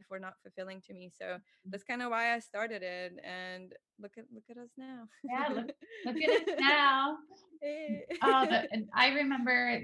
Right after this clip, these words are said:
Speaker 2: the one that I came to, the first one was, um, you were, one of the questions was, "What is your," I wanna say, "What, what does your anxiety look like?"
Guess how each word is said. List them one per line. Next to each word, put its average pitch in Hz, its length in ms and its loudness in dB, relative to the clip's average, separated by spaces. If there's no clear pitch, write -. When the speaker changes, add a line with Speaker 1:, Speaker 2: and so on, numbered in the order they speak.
Speaker 2:
the 233 80 -2
one 226 240 4
that 240 100 2
I 233 180 2
came 220 300 -2
to, 208 180 -4
the 202 160 -10
first 208 280 -4
one 202 240 -4
was, 190 360 -2
um, 185 480 -2
you 214 140 -2
were, 208 280 0
one 226 160 2
of 240 60 0
the 262 80 -2
questions 233 440 -2
was, 208 220 -4
"What 202 180 2
is 226 180 0
your," 202 320 2
I 208 140 -8
wanna 311 200 -4
say, 320 80 0
"What, 233 300 -2
what 226 180 0
does 240 200 -2
your 226 160 2
anxiety 196 600 -2
look 294 200 -4
like?" 349 260 0